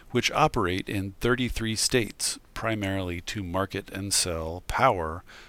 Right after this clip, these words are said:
from government-owned hydroelectric dams. As part of their operations, P M As build and operate transmission.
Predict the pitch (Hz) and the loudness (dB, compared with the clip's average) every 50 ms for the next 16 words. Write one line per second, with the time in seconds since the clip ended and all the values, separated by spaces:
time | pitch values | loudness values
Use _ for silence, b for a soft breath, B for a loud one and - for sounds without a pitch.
0 | B B - - - 107 101 95 - 101 101 98 107 104 104 - - 95 92 87 | B B -10 -6 -4 -4 -4 0 2 4 4 4 2 0 -2 -4 -4 -4 -4 -4
1 | 87 90 92 - - - - 90 90 92 - 90 85 82 85 87 92 117 117 - | -4 -6 -8 -8 -6 -2 0 0 0 0 0 -2 -2 -2 0 2 4 4 4 2
2 | - 95 - - 87 80 78 76 76 - - - - - - - B B B B | -2 -4 -4 -4 -4 -4 -4 -4 -6 -8 -10 -10 -10 -10 -10 -10 B B B B
3 | B B B B B B B B - - 123 113 - - - - 156 185 190 180 | B B B B B B B B 4 4 4 4 2 -2 0 4 4 6 6 4
4 | 131 104 110 101 95 87 82 82 82 90 92 87 85 95 - - 80 82 98 113 | 4 4 4 6 6 6 4 2 0 -2 -2 -2 -2 -2 -4 -4 -4 -6 -8 -6
5 | 107 - - - - - - - B B B B B B B B B B B B | -6 -6 -6 -6 -10 -20 -20 -20 B B B B B B B B B B B B
6 | B - - - 131 120 113 110 110 107 104 104 104 107 110 104 - - - - | B -10 -2 4 6 6 6 6 6 6 6 6 4 4 0 -2 -6 -4 0 2
7 | 113 120 123 123 123 120 - 85 80 110 110 110 - - 87 - - 98 92 87 | 4 6 6 6 4 2 -2 -2 -2 -2 -2 0 0 -2 -2 -2 -2 -2 -2 -2
8 | 90 - - - - - 98 98 95 - 123 139 135 - - - - - | -2 -4 -4 -4 -4 -4 -4 -6 -6 -2 0 2 2 2 2 -2 -6 -12